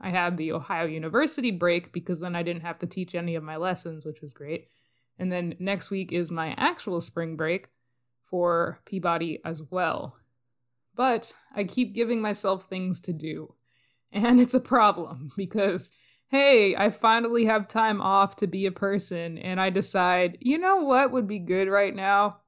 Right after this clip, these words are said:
Doing two arrangements for this brass gig I have in April.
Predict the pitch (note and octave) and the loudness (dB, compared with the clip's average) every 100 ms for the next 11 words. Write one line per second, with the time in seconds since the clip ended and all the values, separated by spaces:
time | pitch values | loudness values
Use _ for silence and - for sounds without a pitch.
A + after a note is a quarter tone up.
0 | _ F4 F#4 D4 B3 B3 A3 G3 F3 F3+ | _ -2 2 2 2 0 0 2 0 0
1 | F#3+ F3 G#3 G3+ - F#3+ F3+ F3 - _ | -2 -2 0 -2 -2 -2 0 -2 -4 _
2 | E3+ E3 F3 - F3 F#3+ F3+ F#3 F#3+ F#3 | -2 2 0 -2 -2 -2 0 0 0 0
3 | F3+ D#3+ D#3+ E3+ F3 F3+ F3 F3 | -2 -6 -6 -8 -6 -4 -4 -4